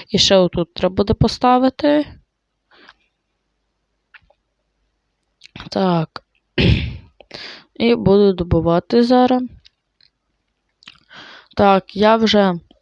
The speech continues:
майже триста п'ятдесят, мені ще трошки. Вісімнадцять блоків ще осталось до триста п'ятдесят. Так, зроблю ще дерева,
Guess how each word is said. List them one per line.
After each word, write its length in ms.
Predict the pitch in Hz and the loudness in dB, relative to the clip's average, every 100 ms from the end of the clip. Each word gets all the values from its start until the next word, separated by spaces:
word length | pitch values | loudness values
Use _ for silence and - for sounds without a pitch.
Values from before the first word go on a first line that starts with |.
| _ | _
майже 600 | 180 180 202 208 196 190 | -4 0 2 2 2 0
триста 400 | - 208 202 202 | 0 0 0 -2
п'ятдесят, 640 | - 185 175 - 208 226 185 | 0 0 0 2 2 2 -2
мені 300 | 180 185 190 | -2 0 0
ще 300 | - 180 175 | 2 0 0
трошки. 880 | - 190 202 - - - 247 247 - _ - - - - - _ _ - - - - _ _ - | 0 2 4 2 0 2 2 0 -4 _ -20 -20 -20 -20 -20 _ _ -20 -20 -20 -20 _ _ -4
Вісімнадцять 880 | 220 226 - 214 214 226 226 214 196 | 0 0 -2 -2 0 0 -2 -8 -2
блоків 600 | 185 180 170 - 170 165 | 2 4 2 -2 -6 -4
ще 160 | - | -2
осталось 680 | 170 170 - - 190 214 202 | 0 0 -2 0 2 2 0
до 120 | 175 | -2
триста 420 | 165 - 196 - 190 | -2 -2 -4 -4 -6
п'ятдесят. 800 | 180 175 175 - 175 170 - - | -4 -2 -4 -2 -2 -2 -6 -8
Так, 380 | - 175 - - _ _ _ _ - | -4 -4 -6 -18 _ _ _ _ -6
зроблю 460 | 180 190 185 180 | 0 0 2 -2
ще 240 | 170 185 165 | -2 -2 -2
дерева, 680 | 165 165 175 185 214 247 | 0 0 0 -2 -4 -4